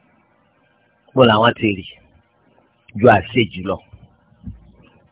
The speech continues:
Ilé ìjẹba àwọn. Bákan náà, nínú ẹgbàá wa mi,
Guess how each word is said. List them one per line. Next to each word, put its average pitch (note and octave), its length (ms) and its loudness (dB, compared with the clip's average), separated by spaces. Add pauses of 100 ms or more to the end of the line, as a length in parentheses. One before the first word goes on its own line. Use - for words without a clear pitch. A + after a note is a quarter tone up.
(120)
Ilé G#2+ 180 0
ìjẹba F#2 400 -2
àwọn. C#2+ 180 -6 (260)
Bákan E3+ 360 4
náà, B2+ 180 6 (1300)
nínú D#3 220 6
ẹgbàá A#2 260 6
wa B2 140 6
mi, F#2 140 2